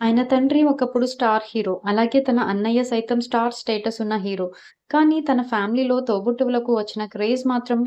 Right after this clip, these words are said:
ఈయనకి రాలేదు. హీరోగా పలు చిత్రాల్లో నటించినప్పటికీ ఆ తర్వాత ఫేడ్ అవుట్ అయిపోయారు.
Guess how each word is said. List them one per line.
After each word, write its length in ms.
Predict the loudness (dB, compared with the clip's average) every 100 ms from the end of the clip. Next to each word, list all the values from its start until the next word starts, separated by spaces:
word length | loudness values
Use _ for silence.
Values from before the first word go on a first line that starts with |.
| -2
ఈయనకి 360 | -2 -2 0
రాలేదు. 520 | 2 2 0 -4 -6 -8 -20 _ _ 2
హీరోగా 440 | 2 2 2 0
పలు 180 | 0 -2
చిత్రాల్లో 520 | -2 -4 0 2 4
నటించినప్పటికీ 920 | 2 0 -4 -4 -6 -6 -8 -6 -4 -2
ఆ 80 | -2
తర్వాత 460 | -2 0 0 2 -2 -2 -8 _ _
ఫేడ్ 240 | 4 6 6
అవుట్ 220 | 4 2
అయిపోయారు. 640 | 0 0 -2 -2 -2 -6